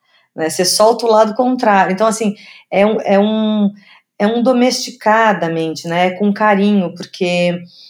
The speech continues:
é, o Krishna fala na, na, na Bhagavad Gita que controlar a mente é co-, tentar segurar a mente é como tentar segurar o vento. Não tem como,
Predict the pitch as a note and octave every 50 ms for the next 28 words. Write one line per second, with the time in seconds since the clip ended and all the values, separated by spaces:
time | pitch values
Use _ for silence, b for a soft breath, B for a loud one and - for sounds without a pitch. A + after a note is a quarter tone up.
0 | B B _ - E3 E3 E3 E3 D#3+ D#3+ D3+ - D#3+ D#3 - - G3+ B3 B3+ -
1 | - G3 F#3 F3 F3 F3+ F#3 F3 F3+ G3 F#3+ E3+ E3 E3 D#3 D3+ D3 D3 D3 -
2 | - - D3+ D3 C#3+ C#3 C#3 C#3 C#3 C3+ C3+ C#3+ C#3 C3+ C#3+ D3 C#3+ C#3+ C#3 C#3+
3 | C#3 C3+ C3+ F#3+ A#3 A#3+ B3 F3+ F3 - - - - G3+ G3+ G3 G#3+ G#3 G#3 G#3
4 | G#3 G#3+ G#3 G3+ G#3 A3 G#3+ - A#3+ B3 - A#3 A#3 - _ _ - G#3+ G#3 G3+
5 | A3+ A3+ A#3+ A#3+ B3+ G#3+ G3 G3 F#3+ F3+ F3 F3 F#3 G#3+ A#3+ A#3+ A#3+ A#3 - A#3
6 | A3+ A#3 A#3 A#3+ A3+ A#3 A#3 A#3 - A#3 A#3 A#3+ B3 C#4 C#4 D4 C#4 B3 B3 A#3+
7 | A#3+ A#3+ - - _ _ _ _ _ _ _ _ _ _ _ _ _ _ - F#3
8 | G#3 G3+ G#3 C4+ C#4+ D#4 C#4 - A3 F3+ E3+ D#3+ D#3+ D3 D3 C#3